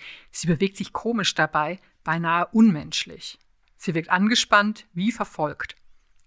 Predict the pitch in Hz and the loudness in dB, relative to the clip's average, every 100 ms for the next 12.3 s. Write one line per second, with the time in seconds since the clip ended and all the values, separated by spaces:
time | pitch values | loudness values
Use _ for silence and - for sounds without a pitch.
0 | _ - 185 180 214 220 - 220 - 226 | _ -2 2 2 2 0 -4 -10 -2 4
1 | 240 175 165 160 165 160 190 - 180 190 | 4 4 -2 -2 -4 -2 -6 -4 -2 2
2 | 202 233 - - - 202 - 185 196 160 | 2 2 -6 -14 0 0 2 0 0 -4
3 | - 196 208 269 247 - - 185 185 - | 2 2 2 0 0 -4 -4 -2 0 6
4 | 202 226 226 233 254 196 165 170 170 180 | 6 6 0 4 4 4 2 2 2 -4
5 | 165 170 214 - 156 - - - 165 - | 2 2 2 -4 -4 -4 0 0 0 -4
6 | 220 175 - 190 220 226 165 - - - | -6 -4 -4 -4 -2 -2 -4 -8 -12 -14
7 | - _ _ _ _ _ _ _ 214 170 | -14 _ _ _ _ _ _ _ 4 4
8 | 185 190 247 185 196 196 - - 196 240 | 4 4 4 0 0 -4 -4 -2 4 4
9 | 233 190 160 170 202 - - _ - - | 4 0 -4 -4 -4 -8 -20 _ -16 -6
10 | 170 175 185 180 - 170 - 170 220 240 | -6 -2 -2 -4 -8 -12 -8 -6 -4 -4
11 | 226 190 180 175 175 - 175 - - - | -4 -6 -6 -6 -8 -10 -14 -14 -8 -2
12 | 220 170 | 0 0